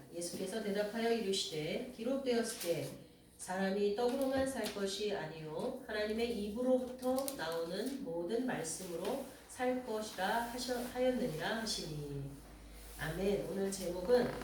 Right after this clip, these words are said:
어, 주보에는 너무 길어서 다 하지는 못하고 말씀으로 사는 성도라고 했는데요. 원래 원 제목은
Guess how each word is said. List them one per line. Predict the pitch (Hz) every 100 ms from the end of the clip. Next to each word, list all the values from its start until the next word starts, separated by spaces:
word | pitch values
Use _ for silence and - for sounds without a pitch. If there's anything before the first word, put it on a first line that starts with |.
| - - - -
어, | 160 160
주보에는 | 156 - 233 302 277 247 214
너무 | - 196 196
길어서 | - 196 185 180 165
다 | - 156 165 165
하지는 | 233 226 214
못하고 | 151 139 156 156 220 214 - - -
말씀으로 | - 165 196 - 269 269 247 240
사는 | 240 247 233
성도라고 | 226 220 208 196 185 185 160 151 160
했는데요. | 214 202 170 170 226 - - - - -
원래 | 190 226 220 196
원 | 185 196
제목은 | 175 156 165 160 160 220 -